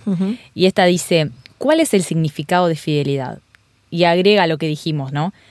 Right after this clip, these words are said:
Speaker 2: "La fidelidad es la capacidad, el poder o la virtud de dar cumplimiento a las promesas". Y ahí como que entra Dios, ¿no?
Speaker 1: Mirá, aparece otra pregunta. ¿Cuál es la fidelidad de Dios? A
Speaker 2: Mm.
Speaker 1: propósito de esto que decís.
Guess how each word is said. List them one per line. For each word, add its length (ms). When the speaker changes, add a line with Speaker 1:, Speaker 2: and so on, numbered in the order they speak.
Speaker 2:
"La 220
fidelidad 640
es 120
la 140
capacidad, 720
el 140
poder 520
o 100
la 160
virtud 540
de 160
dar 160
cumplimiento 840
a 140
las 120
promesas". 640
Y 80
ahí 180
como 160
que 80
entra 220
Dios, 200
¿no? 220
Speaker 1:
Mirá, 340
aparece 340
otra 200
pregunta. 640
¿Cuál 240
es 120
la 120
fidelidad 500
de 140
Dios? 420
A 100
Speaker 2:
Mm. 20
Speaker 1:
propósito 560
de 60
esto 200
que 100
decís. 500